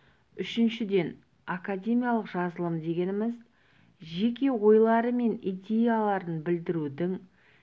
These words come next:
және оны негіздей білудің, әрі оларды мақсатты аудиторияға жеткізе білу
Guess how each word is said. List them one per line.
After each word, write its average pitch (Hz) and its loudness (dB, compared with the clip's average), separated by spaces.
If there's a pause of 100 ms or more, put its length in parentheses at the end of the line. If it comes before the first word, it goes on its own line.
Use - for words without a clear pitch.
(160)
және 214 0
оны 196 0
негіздей 175 -2
білудің, 190 -2 (640)
әрі 233 2
оларды 208 0
мақсатты 185 -4
аудиторияға 190 -2
жеткізе 170 -6
білу 185 -2